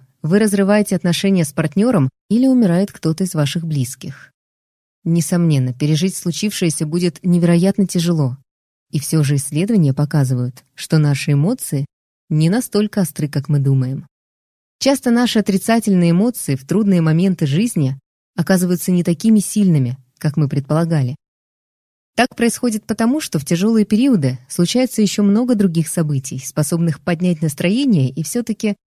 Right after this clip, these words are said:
заставить нас улыбнуться. Возможно, это будет телефонный разговор с добрым приятелем, освежающий напиток в жаркий летний день, подготовка к рабочему мероприятию.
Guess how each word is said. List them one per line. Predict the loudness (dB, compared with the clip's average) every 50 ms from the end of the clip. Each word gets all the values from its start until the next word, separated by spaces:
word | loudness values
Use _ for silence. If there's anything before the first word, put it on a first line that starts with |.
| _ _ -2
заставить | 0 2 2 2 0 0 0 0 0 0 0
нас | 0 -2 0 -2 -2
улыбнуться. | -2 0 0 2 2 0 0 -2 -6 -10 -12 -12 -14 _ _ _ _ _ _ _ _ _ _ _ _ _ _ _ _ _ _
Возможно, | 0 2 2 2 2 0 2 2 2
это | 2 2 0
будет | -2 0 0 0 -2 -2
телефонный | -4 -6 -6 -4 -4 -2 -2 -2 0 0 2 2
разговор | 2 0 0 0 0 0 0 0
с | 0
добрым | 0 0 -2 0 0 -2 -2
приятелем, | 0 0 0 2 0 0 -2 -2 -2 -2 -2 -2 -4 -6 -8
освежающий | -8 -6 -4 -2 -2 0 0 2 0 0 0 -2 -2 -2
напиток | -2 -2 -2 -2 -4 -2 -2 -4 -2
в |
жаркий | 0 0 0 0 -2 -2 -2 -2
летний | -2 -2 -2 0 -2 0 0
день, | 0 0 0 -2 -2 -6 _ _ _ _ _ _ _
подготовка | -4 -2 2 2 0 0 0 -4 -4 -4 -4
к | -2
рабочему | 0 0 2 2 0 0 2 2 4 4
мероприятию. | 4 2 2 0 0 0 2 2 2 0 -2 -4 -8 -10 -10 -10 -12